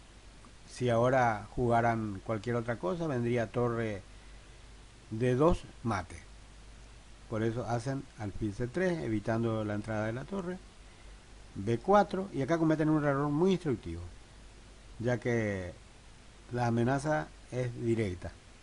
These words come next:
Creo que ya no hay nada por hacer, salvo perder el alfil de nuevo. Hacen alfil E uno tocando la dama, pero con alfil A seis el rey blanco queda en mate.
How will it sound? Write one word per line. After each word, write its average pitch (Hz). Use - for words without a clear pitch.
Creo 160
que 147
ya 120
no 117
hay 113
nada 110
por 113
hacer, 135
salvo 110
perder 113
el 110
alfil 110
de 107
nuevo. 95
Hacen 117
alfil 117
E 135
uno 175
tocando 117
la 131
dama, 190
pero 185
con 120
alfil 127
A 143
seis 180
el 120
rey 123
blanco 110
queda 104
en 104
mate. 85